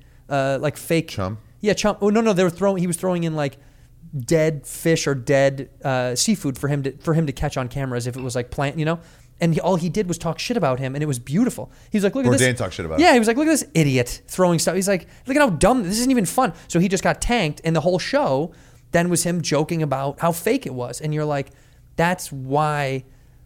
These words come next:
Speaker 1: that," he, him being so genuine felt like you were having that actual experience instead of being like, these travel shows where they're like, "This is the best bite in South Beach," you know, whatever the fuck it is. It feels so formulaic.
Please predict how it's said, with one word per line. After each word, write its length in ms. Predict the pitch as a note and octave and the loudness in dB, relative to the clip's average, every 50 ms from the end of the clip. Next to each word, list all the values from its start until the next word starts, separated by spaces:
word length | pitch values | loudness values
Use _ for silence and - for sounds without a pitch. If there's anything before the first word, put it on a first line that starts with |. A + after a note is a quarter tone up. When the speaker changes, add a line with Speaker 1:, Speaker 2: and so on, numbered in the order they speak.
| - - - - - - D3+ | -20 -20 -20 -20 -14 -4 0
Speaker 1:
that," 180 | D#3 F#3 F3+ D3+ | 2 2 2 2
he, 160 | D#3+ G#3 G#3+ | 2 4 4
him 140 | F#3+ G#3+ G3+ | 4 4 4
being 140 | G#3+ G3+ | 2 2
so 160 | E3+ G3 F#3 D#3+ | 2 2 2 2
genuine 360 | C3 E3 E3 F3 G3 F#3+ E3+ | 2 2 0 2 0 0 0
felt 180 | E3 F3+ E3 D3+ | 0 -2 -2 0
like 200 | D3+ C#3 B2 C#3+ | -2 -2 -2 2
you 140 | D#3 F#3 F#3 | 2 4 6
were 160 | E3+ E3+ D#3+ | 6 4 4
having 420 | C#3 E3 D#3 D#3 D3 D3 C#3 C3+ B2+ | 4 2 0 0 0 0 -2 -2 0
that 320 | C3+ C#3 C#3+ D3 - - - - | 2 2 2 0 -2 -6 -2 -2
actual 280 | D3+ D3 - - D3 | -2 0 0 -2 -2
experience 320 | C3 - - D3+ D3 C#3 - | -2 -2 -2 -2 -4 -2 -4
instead 220 | D3 - - D#3+ | -4 -2 0 0
of 60 | D3+ C#3+ | 0 0
being 220 | D3 C#3+ C3+ C3+ | 0 0 0 0
like, 260 | C3+ B2+ B2+ - - - - - - - - - - - - - - - - - | 0 -2 -2 -4 -6 -14 -20 -20 -20 -20 -20 -20 -20 -20 -20 -18 -18 -16 -12 -8
these 120 | D3 C3 | -8 -6
travel 320 | - - D#3 D#3 D#3 D#3 | -4 0 0 2 2 0
shows 300 | D3 - D3+ C3+ C3+ B2 | 0 0 -2 -2 -2 -4
where 320 | C3 C3+ C3 C3 B2 B2 B2 - - - - - - | -2 -2 -2 -2 -2 -4 -6 -10 -16 -20 -20 -16 -4
they're 80 | - D#3 D3 | -2 -2 -2
like, 120 | - - | 0 0
"This 160 | - D4+ D4+ | 0 2 2
is 80 | E4 D4+ | 2 0
the 100 | D4 G#3+ | 0 2
best 360 | - A3 A3+ A3 - - - | 4 4 4 4 2 0 2
bite 220 | G#3+ G#3 A#3 - | 2 2 2 2
in 100 | C4 B3+ | 0 0
South 360 | - - C4 C4 C#4+ D4 - - | 2 4 4 4 4 2 2 -2
Beach," 280 | G#3 D3+ B2+ A#2+ - | -4 -4 -2 -2 -2
you 80 | E3+ D#3+ | -2 0
know, 80 | D3+ | 2
whatever 260 | D3+ D#3+ E3+ F3+ E3+ F3 | 2 4 4 4 4 2
the 80 | D#3+ | 0
fuck 240 | E3 - D#3+ D3 - | 2 0 0 0 0
it 60 | F3 | 0
is. 160 | G3 F#3 F3 - - - - | 0 0 -2 -4 -10 -10 -8
It 100 | D3+ - | -8 -6
feels 260 | - F#3+ F#3+ E3 - | -2 0 0 0 0
so 240 | - - - E3 D3+ | 0 0 0 0 -2
formulaic. 1080 | - - - - E3 F3+ F#3 E3+ D3+ C#3 C3+ C#3+ D#3 F#3 F3 C3+ A#2+ A#2+ - - | -2 -6 -4 0 0 2 2 2 0 0 2 2 2 2 2 2 0 -2 -4 -8